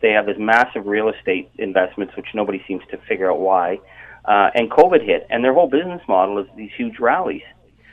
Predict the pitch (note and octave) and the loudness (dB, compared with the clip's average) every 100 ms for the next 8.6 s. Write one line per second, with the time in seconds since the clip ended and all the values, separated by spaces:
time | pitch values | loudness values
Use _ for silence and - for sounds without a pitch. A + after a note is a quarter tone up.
0 | _ - - C#3 C3 B2+ B2+ F3 G3 C3+ | _ 0 6 8 8 4 2 4 4 4
1 | B2 C3 C3 B2 A#2 A2 G#2+ - - D#3+ | 6 6 6 2 4 4 4 -4 2 4
2 | G3+ E2+ F#2+ - - _ G#2+ G#2+ G2+ G2+ | 4 -4 -6 -12 -20 _ -4 0 0 0
3 | G#2+ G#2+ B2+ E3+ D3 - C#3+ C#3+ B2+ A2 | -4 0 2 4 0 4 4 4 2 -2
4 | A#2 A#2+ A2+ G#2 G#2+ F3+ - G#2+ A2+ A2+ | 0 0 0 0 2 0 0 -6 -4 -10
5 | - A2 A2 A#2+ A#2+ A2 A#2 - A#2 A2 | -10 -10 -2 0 0 2 0 0 -4 -8
6 | A2 G#2 A2+ A2+ G#2+ A2 D#3 - G#2+ - | -4 -2 0 0 2 2 2 0 -2 -2
7 | G#2+ G2+ - - - E3 F#3 A2+ - G#2+ | -6 -4 2 2 4 2 0 -6 -6 -2
8 | G2+ G2+ B2 D3+ D#3 | 0 6 6 6 4